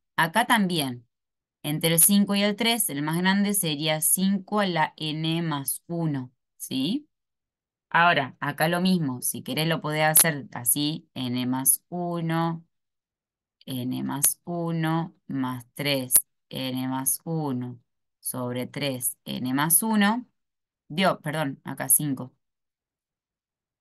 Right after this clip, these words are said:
Cinco sobre n más uno. Y acá entonces te queda cinco a la n más uno, te quedaría uno más tres quintos n más uno y n más uno. ¿Hasta ahí estamos bien?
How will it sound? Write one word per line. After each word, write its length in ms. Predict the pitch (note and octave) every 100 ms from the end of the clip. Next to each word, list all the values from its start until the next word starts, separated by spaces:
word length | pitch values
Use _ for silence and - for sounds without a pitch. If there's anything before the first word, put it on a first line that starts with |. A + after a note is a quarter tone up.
| _ _ _ _ _ _ _ _ -
Cinco 540 | - D3 C#3+ B2+ -
sobre 240 | - C3
n 120 | C3 C#3
más 120 | E3
uno. 380 | G#3 A3+ A3 C4+ _ _ _ _ _ _ _ _ _ _ _
Y 100 | E3+
acá 200 | E3+ F3+
entonces 300 | F3+ F3+ E3+
te 120 | E3 D3
queda 240 | C#3 C3
cinco 720 | - E3+ E3 C#3 C3 C3 B2+ - -
a 160 | -
la 220 | C#3 C3+
n 260 | C#3+ - D3+
más 320 | E3 F#3 -
uno, 480 | G#3 G3+ G3+ G#3 G#3+
te 120 | - C#3+
quedaría 540 | - C3+ B2+ C3 C3 -
uno 540 | F3 F3 E3+ F#3 G3
más 300 | C#3+ C#3+ C#3 -
tres 540 | - D3+ D3+ D#3+ D#3+ - _ _ _ _ _ _ _ -
quintos 720 | F3+ F3+ E3 E3+ F#3 F#3 - -
n 320 | C#3 C3+ C#3
más 300 | D3 D#3+ -
uno 440 | E3+ D#3+ D#3 D#3+ -
y 200 | C#3+ C3
n 160 | B2+ B2+
más 140 | B2
uno. 160 | B2 A#2
¿Hasta 160 | - D#3+
ahí 80 |
estamos 260 | G#3+ A3+ D#3+
bien? 420 | D3 E3+ C4 -